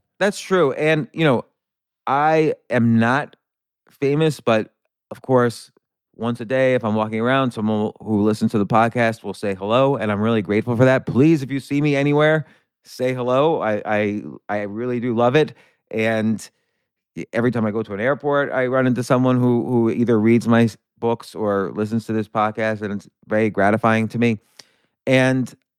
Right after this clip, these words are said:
I would say initially I thought my answer to this would be no, but I actually would like to be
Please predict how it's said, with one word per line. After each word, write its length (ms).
I 160
would 180
say 420
initially 580
I 100
thought 240
my 120
answer 320
to 80
this 360
would 160
be 140
no, 440
but 120
I 60
actually 340
would 320
like 220
to 80
be 380